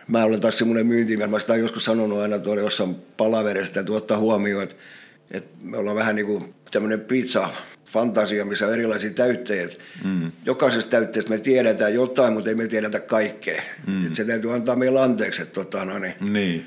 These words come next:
Speaker 2: tässäkin on aika paljon artikkeleita kuitenkin niinku teillä.
Speaker 1: Oo, on niin. Niin, se täytyy vaan ymmärtää, että tota, no niin, että ei kaikki hienouksia ihan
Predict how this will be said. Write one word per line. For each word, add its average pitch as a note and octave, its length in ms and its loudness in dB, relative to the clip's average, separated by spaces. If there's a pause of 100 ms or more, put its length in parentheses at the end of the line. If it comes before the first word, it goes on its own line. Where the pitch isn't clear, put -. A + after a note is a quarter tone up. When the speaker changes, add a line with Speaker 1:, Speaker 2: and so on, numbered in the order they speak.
Speaker 2:
tässäkin F2+ 320 0
on E2+ 60 2
aika F2+ 140 0
paljon F2 260 0
artikkeleita E2 680 -2
kuitenkin D#2 440 -8
niinku - 180 -10
teillä. D#2 300 -6
Speaker 1:
Oo, A2+ 500 4 (220)
on G2+ 340 0
niin. F2 160 -4 (760)
Niin, G#2 240 0 (480)
se B2 140 0
täytyy C#3+ 260 4
vaan C#3 160 8
ymmärtää, A#2 420 6
että G#2+ 120 -2
tota, A2+ 280 2
no A2+ 100 2
niin, A2 120 2
että A2 120 0
ei A2 80 2
kaikki G#2+ 340 0
hienouksia G#2 540 0
ihan G2+ 260 -2